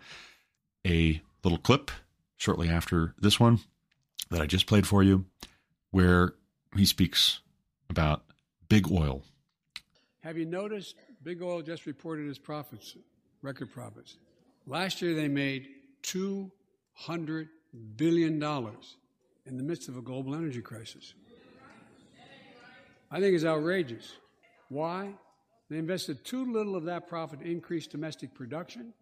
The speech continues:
Speaker 2: and when I talk to a couple of them, they say, "We're afraid you're gonna shut down all the oil wells, all the,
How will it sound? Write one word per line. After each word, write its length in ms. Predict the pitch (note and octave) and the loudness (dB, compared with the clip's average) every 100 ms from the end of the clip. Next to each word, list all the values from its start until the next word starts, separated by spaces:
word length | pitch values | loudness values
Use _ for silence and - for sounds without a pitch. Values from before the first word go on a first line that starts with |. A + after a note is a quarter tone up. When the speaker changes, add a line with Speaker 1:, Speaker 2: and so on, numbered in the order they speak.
| _ _ _ _ | _ _ _ _
Speaker 2:
and 180 | E3 D#3+ | -8 -6
when 120 | E3 | -4
I 100 | D#3+ | -4
talk 280 | C#3+ E3+ E3+ | -4 -6 -6
to 80 | D#3+ | -8
a 20 | |
couple 320 | - E3+ F3 | -6 -6 -6
of 60 | D#3 | -4
them, 40 | |
they 120 | D#3 | -4
say, 200 | D3 F3 | -4 -4
"We're 200 | D#3+ D#3 | -2 -2
afraid 320 | D3 F3 F3 D#3 | -4 -4 -4 -4
you're 100 | D3+ | -4
gonna 160 | C#3+ | -6
shut 260 | - E3 C#3+ | -6 -8 -6
down 260 | D#3 D3 | -8 -6
all 200 | D3 D3+ | -6 -6
the 140 | C#3+ C#3+ | -6 -6
oil 180 | D3 C#3 | -6 -6
wells, 240 | C#3 B2+ | -8 -10
all 320 | D3+ D3+ D3+ | -10 -6 -4
the, 180 | C#3+ | -4